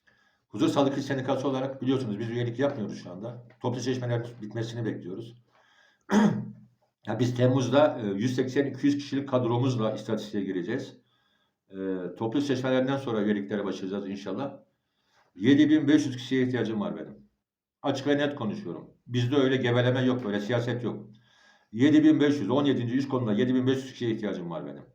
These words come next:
O yedi bin beş yüz kişiyi, e, bize lütfeder verirseniz değerli emekçilerim benim,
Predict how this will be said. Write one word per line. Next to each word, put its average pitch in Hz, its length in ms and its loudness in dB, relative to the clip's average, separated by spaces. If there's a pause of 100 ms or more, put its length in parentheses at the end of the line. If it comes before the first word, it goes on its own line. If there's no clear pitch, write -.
(440)
O 117 100 -4
yedi 147 240 4
bin 147 140 2
beş 156 160 4
yüz 123 100 -6
kişiyi, 135 300 -2
e, 110 560 0
bize 127 360 2
lütfeder 127 380 2
verirseniz 127 640 0
değerli 120 200 2
emekçilerim 101 500 -2
benim, 98 360 -8